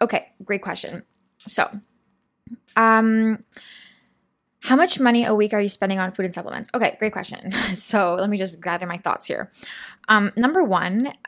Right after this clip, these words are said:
very important for you guys to know, and, um,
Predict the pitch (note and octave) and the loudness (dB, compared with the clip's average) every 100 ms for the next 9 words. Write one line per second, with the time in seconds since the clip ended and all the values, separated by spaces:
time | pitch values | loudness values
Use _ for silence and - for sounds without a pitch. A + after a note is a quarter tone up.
0 | - G3+ A#3+ C#4 - G#3+ G3 G#3 G3 F#3 | -2 2 2 0 -2 -2 0 0 0 2
1 | F3 F3+ - G#3 F3 E3 - F#3 A#3+ - | 0 -2 -6 -6 -6 -6 -2 0 0 -2
2 | F#3+ F3+ E3+ E3+ E3+ E3 - F3 E3 E3 | -6 -6 -6 -6 -8 -6 -6 -6 -6 -10
3 | E3 G3 | -10 -12